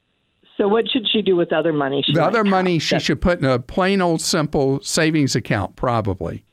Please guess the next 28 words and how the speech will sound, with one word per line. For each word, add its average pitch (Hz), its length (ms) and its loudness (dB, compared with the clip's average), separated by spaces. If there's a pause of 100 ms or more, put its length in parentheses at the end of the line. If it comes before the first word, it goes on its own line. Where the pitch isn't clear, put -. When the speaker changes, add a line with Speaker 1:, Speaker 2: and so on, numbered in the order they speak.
(400)
Speaker 1:
Okay. 170 480 -2
Speaker 2:
If 143 120 2
it's 139 240 0
money, 160 180 2
Speaker 1:
All 147 80 4
right. 151 60 0
Speaker 2:
you 170 80 2
know, 143 180 2
for 143 220 0
walking 151 460 0
around 135 380 2
money 127 320 2
or 113 120 2
whatever, 120 500 0
unless 123 400 2
you 151 160 2
fund 127 360 0
all 110 260 0
of 101 120 -6
that. 123 320 0 (360)
If 117 180 -2
you 180 160 2
fund 175 320 0
all 131 260 0
of 107 140 -4
that, 143 460 0 (420)
she 220 220 0
could 226 200 -2